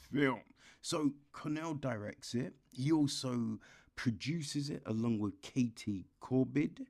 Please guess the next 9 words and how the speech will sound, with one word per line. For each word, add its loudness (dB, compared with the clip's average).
He 6
writes 0
the 2
film. 2
The 4
music 4
is 6
from -2
Carrie -2